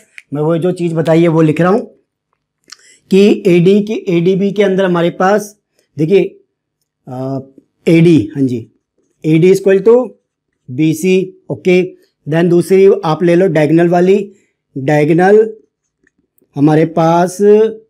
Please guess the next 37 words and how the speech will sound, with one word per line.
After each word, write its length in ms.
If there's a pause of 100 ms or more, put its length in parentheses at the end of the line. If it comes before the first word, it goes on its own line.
(960)
एसी, 420 (560)
ठीक 120
है, 80
किसके 300
इक्वल 260
है, 240 (540)
एसी, 480
अ, 380
इस 180
ट्रायंगल 320
की 120
बात 260
करें 140
तो 80
बीडी 300
आएगा, 260
सॉरी, 260 (460)
जो 180
सा 120
ट्रायंगल 360
जिस 220
सीक्वेंस 400
में 100
लिया 120
वही 160
लिखना 300
प्लीज। 360 (540)
हमारे 220
पास 400 (240)
बीडी 320
आएगा, 300 (160)
डायगोनल 340
बीडी 300
is 60
equal 200
to 240
डायगोनल 560